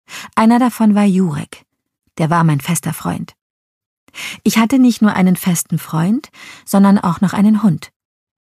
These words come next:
Kajtek. Denn den durfte ich nach der ganzen Geschichte behalten. Obwohl er erst seit einem Vierteljahr bei mir lebte, war er in der Zeit so gealtert, als wären Jahre vergangen.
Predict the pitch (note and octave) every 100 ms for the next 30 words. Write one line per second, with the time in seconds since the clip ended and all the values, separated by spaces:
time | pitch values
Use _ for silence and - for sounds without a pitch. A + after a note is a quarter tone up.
0 | _ - - G3 - - - _ _ _
1 | _ _ _ _ _ _ _ E3 E3 E3
2 | D#3+ D3+ - D#3+ - D#3 - D3+ D#3 -
3 | D3 D3+ D#3 - D3 C#3 D#3+ - - -
4 | _ _ _ _ _ _ _ F3+ D#3+ G3
5 | F3+ E3+ E3+ - - E3 D#3 - G#3+ G3+
6 | F3+ F3 E3+ F3 E3+ F3 E3+ E3+ - F#3
7 | - - - - F#3 F#3+ G#3+ G3 F#3 F3+
8 | - G3+ G#3+ - A#3 A#3 - F#3+ G#3+ F#3+
9 | F#3 - F#3 F3+ G3+ G#3+ G3 F3 A3 G3+
10 | E3 F3 E3+ F3 F3+